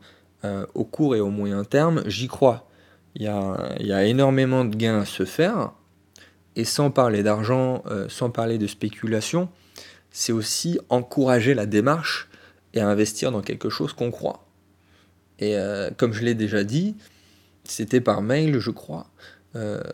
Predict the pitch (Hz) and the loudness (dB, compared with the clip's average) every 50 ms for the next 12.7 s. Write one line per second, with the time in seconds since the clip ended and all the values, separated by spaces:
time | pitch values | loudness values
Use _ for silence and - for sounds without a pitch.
0 | - - 98 117 117 110 - 104 101 - 127 - - - - - - - - - | -10 -6 -2 -2 -2 -2 -2 -6 -6 -4 -4 -6 -6 -8 -16 -20 -18 -18 -18 -18
1 | - - - 113 113 110 123 151 160 - 131 - - - - 73 110 120 120 127 | -12 -8 -4 -2 -2 -2 -2 -4 -4 -6 -6 -4 -2 -2 -2 -2 -2 0 -2 2
2 | 127 143 151 165 170 180 156 - - - - 131 120 110 - - 147 147 143 139 | 6 8 10 10 10 8 4 0 -4 -6 2 4 4 6 6 8 8 8 8 6
3 | 143 - - 139 131 131 131 131 123 123 123 120 - 120 113 120 110 110 107 - | 6 4 4 4 4 4 4 2 2 2 0 2 2 2 4 4 2 0 0 0
4 | - 120 117 101 101 101 98 98 95 - - - 82 165 165 - - _ _ - | 0 0 0 0 0 -2 -2 -2 -2 -4 -6 -6 -6 -6 -6 -8 -12 _ _ -20
5 | - - _ - - - 117 117 110 120 123 127 143 143 - 120 113 110 110 127 | -20 -20 _ -12 -6 -2 -2 -2 -2 -2 -2 0 -2 0 0 0 -2 0 4 4
6 | 123 123 120 - 120 117 113 110 107 104 101 101 101 104 104 104 - - - 131 | 4 4 4 2 0 0 0 0 0 0 0 0 0 0 -2 -2 -4 -4 -2 0
7 | 131 131 131 127 120 117 110 110 110 101 110 104 101 - 123 110 101 104 101 98 | 0 2 2 2 2 2 2 2 0 0 0 -2 0 0 0 0 2 0 -2 -2
8 | 98 - - - - 170 170 156 - - - - - - - _ _ _ - - | -4 -6 -6 -6 -6 -6 -6 -8 -12 -18 -20 -20 -20 -20 -20 _ _ _ -6 0
9 | 117 107 104 110 110 113 110 113 120 139 160 165 156 135 117 113 - - 113 113 | 2 2 4 6 6 4 4 4 6 6 6 6 4 4 2 0 -2 -4 -2 0
10 | 107 104 110 104 110 117 110 104 110 151 151 127 113 - - - 120 123 117 107 | 2 2 2 0 -2 -2 -2 2 4 6 6 6 6 4 2 0 0 0 0 -2
11 | 113 107 104 104 - - 107 - - - 123 113 - - 113 107 107 113 139 156 | 0 -2 -2 -2 0 -2 -2 -2 0 0 0 0 0 0 0 0 2 2 4 4
12 | 156 143 131 131 123 127 - - - 139 117 95 - - | 4 4 2 2 0 0 -4 -2 2 2 2 2 0 -6